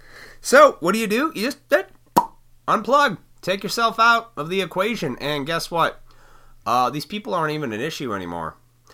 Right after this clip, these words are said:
The only thing you need to pay attention to, folks, the only thing that you need to pay attention to and perk your ears up to is when they start getting bills that they wanna pass into law,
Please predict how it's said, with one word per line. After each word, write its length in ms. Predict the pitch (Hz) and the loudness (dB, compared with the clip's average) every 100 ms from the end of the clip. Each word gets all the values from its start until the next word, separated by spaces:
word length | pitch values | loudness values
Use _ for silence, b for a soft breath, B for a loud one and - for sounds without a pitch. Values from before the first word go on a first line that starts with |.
| B B | B B
The 120 | 151 - | -8 -4
only 320 | 208 240 247 | -2 -2 -4
thing 220 | 233 226 | -6 -6
you 100 | 202 | -4
need 160 | 196 180 | -6 -6
to 80 | 160 | -4
pay 240 | 170 156 | -2 -2
attention 400 | 143 151 131 110 | -2 -6 -8 -10
to, 200 | 123 101 | -10 -10
folks, 360 | 95 101 101 - | -4 -4 -6 -10
the 240 | 139 143 | -10 -8
only 400 | 160 175 180 160 | -8 -6 -4 -6
thing 460 | - 123 113 98 90 b b b | -6 -6 -6 -6 -10 b b b
that 100 | 101 | -10
you 140 | 117 | -6
need 180 | 143 131 | -6 -6
to 80 | 123 | -8
pay 200 | 117 113 | -6 -6
attention 440 | 107 110 104 95 | -6 -8 -10 -12
to 400 | 85 104 98 98 _ _ _ - | -10 -8 -8 -10 _ _ _ -14
and 160 | 104 92 | -12 -6
perk 260 | 151 143 | -6 -4
your 100 | 139 | -8
ears 260 | 127 143 135 | -8 -8 -4
up 180 | 151 - | -6 -4
to 300 | 165 165 160 | -8 -6 -8
is 140 | 107 101 | -10 -8
when 220 | 120 117 | -6 -6
they 280 | 104 98 b b b b | -6 -8 b b b b
start 360 | - 165 160 117 | -8 -2 -2 -2
getting 420 | 143 151 156 156 _ _ _ - 98 | -6 -4 -6 -6 _ _ _ -20 -10
bills 580 | 123 143 170 196 - - _ _ _ _ _ _ - | -4 -2 -2 -4 -10 -14 _ _ _ _ _ _ -12
that 140 | 131 | -6
they 80 | 156 | -4
wanna 240 | 156 160 156 | 0 0 0
pass 400 | 160 156 160 147 | -2 -4 -4 -6
into 220 | 123 98 | -8 -6
law, 500 | 95 107 139 175 | -2 0 0 -2